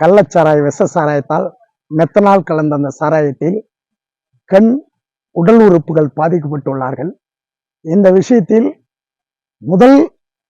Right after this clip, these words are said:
தவறு செய்தவர்களே இந்த மாவட்டத்தினுடைய மா-, முன்னாள் மாவட்ட ஆட்சியர் திரு சரண்குமார் அவர்களும், திமுகவுடைய தெற்கு மாவட்ட கழக செயலாளர்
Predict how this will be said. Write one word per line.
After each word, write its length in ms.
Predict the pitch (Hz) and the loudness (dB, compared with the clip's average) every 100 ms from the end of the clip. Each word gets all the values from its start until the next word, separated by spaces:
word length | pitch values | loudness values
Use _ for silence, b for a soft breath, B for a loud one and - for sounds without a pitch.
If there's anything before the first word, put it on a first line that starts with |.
| _ _ | _ _
தவறு 340 | 165 190 220 - | 0 2 2 2
செய்தவர்களே 600 | 180 170 160 143 170 247 _ _ _ _ _ | 0 2 0 2 0 -2 _ _ _ _ _
இந்த 260 | 156 160 | -4 -2
மாவட்டத்தினுடைய 960 | 143 160 196 160 156 156 151 147 135 139 _ _ _ _ | -2 0 0 0 -2 -2 -2 -2 -4 -8 _ _ _ _
மா-, 300 | 147 156 165 | -6 -4 -4
முன்னாள் 440 | 165 180 220 202 | -4 0 2 2
மாவட்ட 460 | 175 165 185 170 160 | 2 0 0 0 -2
ஆட்சியர் 520 | 156 160 - 160 143 _ _ _ _ _ | -4 -6 -4 -4 -4 _ _ _ _ _
திரு 320 | 180 175 151 - | -2 -2 -4 -2
சரண்குமார் 560 | 160 220 196 170 170 | 0 0 0 -2 -2
அவர்களும், 460 | 156 156 151 202 - _ _ _ _ _ _ _ _ _ _ | 0 -2 -2 -2 -4 _ _ _ _ _ _ _ _ _ _
திமுகவுடைய 880 | 233 269 254 190 214 196 175 170 151 - _ _ | 4 6 6 4 4 4 4 2 0 -4 _ _
தெற்கு 360 | - 185 - 254 | -2 -2 2 2
மாவட்ட 360 | 196 180 - | 2 2 0
கழக 280 | 165 160 160 | -2 0 0
செயலாளர் 600 | 147 160 170 170 185 185 | 0 2 4 4 2 -2